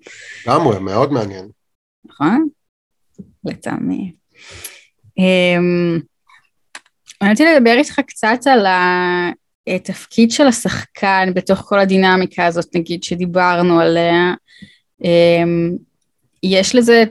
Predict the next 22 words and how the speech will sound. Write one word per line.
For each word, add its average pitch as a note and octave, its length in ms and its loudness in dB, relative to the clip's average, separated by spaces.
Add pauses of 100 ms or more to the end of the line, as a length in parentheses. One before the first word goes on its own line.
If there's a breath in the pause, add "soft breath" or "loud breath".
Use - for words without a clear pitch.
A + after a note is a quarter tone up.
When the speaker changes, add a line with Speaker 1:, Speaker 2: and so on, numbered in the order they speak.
Speaker 2:
תפיסות G3+ 480 -2
שונות G3 380 2
קצת, F3 440 -4
אני E3+ 340 2 (720 loud breath)
משערת, F3+ 840 0
אה, E3 240 2
בין F3 220 2
במאים F3 420 2
ואומנים F3 520 2
בכלל, F3+ 380 -4
כמה F#3 280 0
השחקן G3+ 540 -2
הוא A3 80 4
שותף F#3+ 760 -2 (960)
לתהליך F3+ 640 -2
הזה E3+ 340 0
של E3+ 240 -2
היצירה, F3 1040 0 (720)
אמ, E3 640 0 (1080)
ו-, F#3 220 -4
וכמה F#3+ 380 0
הוא F#3 380 4